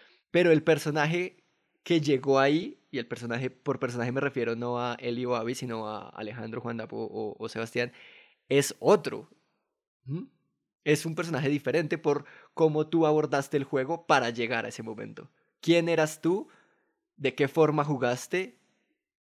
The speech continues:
para llegar a ese juego? ¿Tú fuiste un jugador sigiloso o fuiste un jugador ruidoso?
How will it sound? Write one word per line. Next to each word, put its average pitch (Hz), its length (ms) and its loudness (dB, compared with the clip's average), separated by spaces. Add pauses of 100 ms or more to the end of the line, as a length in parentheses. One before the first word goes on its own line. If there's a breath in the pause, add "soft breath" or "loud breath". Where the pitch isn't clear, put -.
(160)
para 127 200 4
llegar 113 240 -2
a - 20 -8
ese 120 100 -12
juego? 120 240 -6
¿Tú 147 160 -6
fuiste 160 520 0 (520 soft breath)
un 156 180 -2
jugador 143 500 2
sigiloso 151 640 2
o 180 40 0
fuiste 143 260 -6
un 131 60 -8
jugador 131 320 -2
ruidoso? 131 560 -4